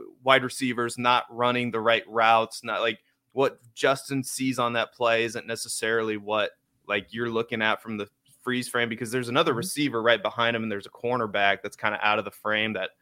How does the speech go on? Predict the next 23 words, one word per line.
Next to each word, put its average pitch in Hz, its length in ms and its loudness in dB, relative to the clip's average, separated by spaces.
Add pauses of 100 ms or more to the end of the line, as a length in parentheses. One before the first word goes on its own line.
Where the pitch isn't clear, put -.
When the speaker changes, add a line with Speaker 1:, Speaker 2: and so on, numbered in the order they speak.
(220)
Speaker 1:
looks 127 280 0
like 117 180 4
he 117 160 -6
could 117 200 -4
be 110 100 -4
jumping 107 340 -4
the 95 60 -8
route. 98 220 0
So 127 100 -2
anyway, 120 340 2 (320)
but 147 120 6
I 147 40 10
won't, 147 160 6
I 143 100 8
won't 139 220 4
go, 123 100 0 (440)
dive 110 260 6
too 120 200 -6
deep 110 180 -4
into 104 220 -8
the 98 80 -8
film, 98 320 -4
but 101 240 0